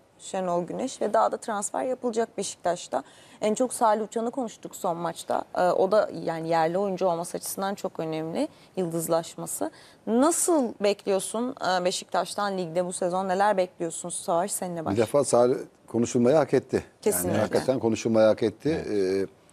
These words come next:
Speaker 3: Şimdi selam
Speaker 2: belki
Speaker 3: gönderse
Speaker 2: kariyer-,
Speaker 3: iyi
Speaker 2: ka-,
Speaker 3: insan.
Speaker 2: kari-, kariyerinin belki en iyi dönemi şimdi selam yollayabilir dediğin
Speaker 3: Evet,
Speaker 2: gibi.
Speaker 3: evet, çok iyi oynadı.
Speaker 2: Yani kariyer, e, başlangıcı diyebilirim, çok iyi. Yurt dışı, yurt içi. Kutluyorum kendisini. Bunda da Şenol Hoca'nın payı var. Şenol Hoca da zaman zaman eleştiriyoruz, eleştirdiğimiz yönleri var.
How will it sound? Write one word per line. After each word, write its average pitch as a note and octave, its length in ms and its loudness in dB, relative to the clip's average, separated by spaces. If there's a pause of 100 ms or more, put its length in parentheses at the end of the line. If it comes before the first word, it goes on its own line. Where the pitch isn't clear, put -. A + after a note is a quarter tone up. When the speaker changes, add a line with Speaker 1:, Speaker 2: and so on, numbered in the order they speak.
(300)
Speaker 3:
Şimdi D3 280 2
selam B2+ 220 6
Speaker 2:
belki B2 120 4
Speaker 3:
gönderse B2+ 200 0
Speaker 2:
kariyer-, D3 280 6
Speaker 3:
iyi A2 160 -2
Speaker 2:
ka-, B2 180 4
Speaker 3:
insan. - 120 -2
Speaker 2:
kari-, D3+ 320 4
kariyerinin D3 520 2
belki C#3+ 260 2
en C#3+ 60 2
iyi C#3+ 120 2
dönemi C#3+ 260 0
şimdi C#3 200 -4
selam C#3 300 2
yollayabilir C3 460 4
dediğin A#2 240 0
Speaker 3:
Evet, A2 140 -2
Speaker 2:
gibi. D3 100 2
Speaker 3:
evet, A#2+ 200 -4
çok B2 240 -2
iyi B2+ 100 2
oynadı. F#2+ 340 -4
Speaker 2:
Yani A2+ 200 2
kariyer, B2+ 420 4 (180)
e, G2 520 -2
başlangıcı A2 520 0
diyebilirim, A2 360 0
çok - 240 -8
iyi. A#2+ 340 -2
Yurt G#2 220 -10
dışı, A2+ 200 -6
yurt A2 220 -2
içi. D#3+ 280 -6 (680)
Kutluyorum A#2 400 0
kendisini. G2+ 460 -4
Bunda B2+ 160 0
da A#2+ 60 4
Şenol B2 240 0
Hoca'nın A2+ 320 0 (380)
payı B2 180 2
var. G#2+ 100 4
Şenol A2+ 220 0
Hoca G#2+ 180 0
da A2+ 260 2
zaman G#2+ 240 0
zaman G#2+ 240 0
eleştiriyoruz, A2 500 0
eleştirdiğimiz G#2 500 0
yönleri A2 320 0
var. C#3+ 180 4